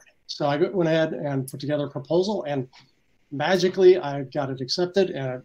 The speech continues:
really kinda changed my trajectory. I went from a book reviewer to a book publisher, or, uh, to a book author. And that first, first book was my, uh, Programming Your Home back in twenty twelve, I believe.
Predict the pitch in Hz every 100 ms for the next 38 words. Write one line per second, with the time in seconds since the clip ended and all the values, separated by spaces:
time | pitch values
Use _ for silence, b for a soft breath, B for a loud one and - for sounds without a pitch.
0 | 143 151 151 143 160 143 175 165 165 160
1 | 139 139 170 170 180 175 147 139 139 -
2 | 139 123 175 175 160 139 165 170 170 143
3 | 127 143 - 147 143 - - 135 B B
4 | B - 139 165 147 131 143 151 - 160
5 | 151 123 123 _ _ _ - 143 135 135
6 | 147 143 151 143 - - 185 175 208 190
7 | - 139 135 123 - _ _ _ 139 139
8 | 135 131 131 165 160 156 151 147 135 165
9 | 143 135 123 123 127 - - 165 185 180
10 | - - 160 131 110 113 107